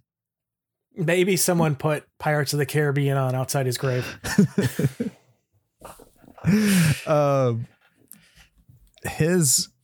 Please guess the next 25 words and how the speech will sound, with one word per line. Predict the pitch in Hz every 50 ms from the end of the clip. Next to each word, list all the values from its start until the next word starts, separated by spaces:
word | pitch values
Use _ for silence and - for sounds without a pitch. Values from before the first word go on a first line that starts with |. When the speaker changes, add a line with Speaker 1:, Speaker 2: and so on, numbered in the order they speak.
| _ _ _ _ _ _ -
Speaker 2:
yeah. | 113 107 104 104 101 98 98 95 95 92 92 - - - - - - - - _ _ _ _ _ _ _ _ _ _ _ _ _ _ _ _ _ _ _ _ _ _ _ _ _ _ _ _ _ _ _ _ _ _ _ _ _
Yeah. | - 85 82 78 78 78 - _ _ _ _ - - - - - - - - -
I | - 226
don't | 226 160 127
know, | 123 113 113 113
man. | 113 110 110 110 117 -
I'm | - 165 180 185
just | 190 202 - -
tired | - 120 110 110 113 107 107
of | 95 92
the | 104 101
whole | 95 113 110 101 101 95 92 90 87 - _ _ -
"let's | 110 113 - -
feel | - 139 127 110
bad | 98 107 101 98 98 95
for | - 110
the | 104 104
villains" | 92 90 95 90 92 92 95 92 -
shit. | - - 101 90 87 - - - - - - - - - - - _ _ _ _ _ _ _ _ _ _ -
So, | - - 85 73 76 82 85 - - _ _ _ - -
a-, | 165 - -
and, | 190 196 190 - -
and | 170 180 175
the | 165 156
world, | 143 131 151 196 214 226 233 208 170 131 120 101 101 117